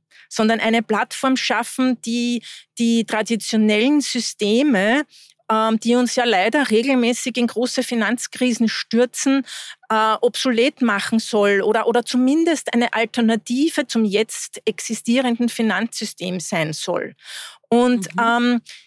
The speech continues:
Speaker 1: bei den anderen Kryptowährungen gibt's überall Gründer und Teams. Das ist nicht, das ist quasi ein sogenannter Altcoin, sagt man, ja, also etwas anderes als Bitcoin. Es kam danach. Und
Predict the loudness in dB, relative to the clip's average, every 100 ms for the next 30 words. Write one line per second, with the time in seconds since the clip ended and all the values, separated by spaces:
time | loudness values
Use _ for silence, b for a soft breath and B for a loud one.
0 | B -2 0 2 0 0 0 0 2 2
1 | 2 -2 -2 -4 0 0 2 0 2 0
2 | -2 -4 -4 -4 -2 0 0 0 2 2
3 | 2 0 -2 -4 0 2 4 2 -2 -6
4 | -4 -4 -2 -4 _ -6 -4 -8 -4 -2
5 | -2 -2 -2 -2 -2 -4 -4 -2 -4 -6
6 | -4 -4 -6 -2 0 0 -2 -6 -6 -8
7 | -4 -2 -2 -2 -4 -4 -4 -2 -4 -2
8 | 0 2 2 0 0 -4 -4 -10 -10 -6
9 | -2 -2 -4 -10 -6 -2 -2 -2 -2 0
10 | 0 -2 -6 B B B B B 0 2
11 | 2 -2